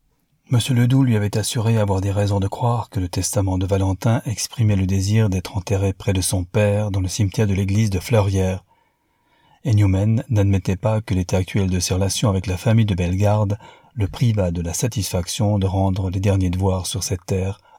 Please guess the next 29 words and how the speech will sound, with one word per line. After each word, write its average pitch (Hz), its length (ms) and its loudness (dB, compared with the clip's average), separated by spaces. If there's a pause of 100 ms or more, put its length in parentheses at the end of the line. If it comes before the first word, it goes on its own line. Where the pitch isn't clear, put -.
au 123 100 2
meilleur 95 300 2
garçon 95 460 -2
qu'il 92 200 -4
eût 95 60 0
jamais 95 240 0
connu. 95 380 2 (720)
D'ailleurs, 95 520 0 (600)
à 113 100 -4
ses 110 140 0
funérailles, 98 580 0 (560)
il 120 140 0
lui 104 120 0
serait 101 200 -2
facile 113 400 0
de 95 80 0
ne 87 100 0
pas 87 220 -2
attirer 90 320 -2
l'attention. 87 580 -4 (1000)
La 110 100 2
réponse 123 320 2
de 113 60 2
madame 107 260 2
de 107 60 2
Saintré 110 420 0
était 117 240 -4
ainsi 104 240 -2
conçue. « 110 480 -2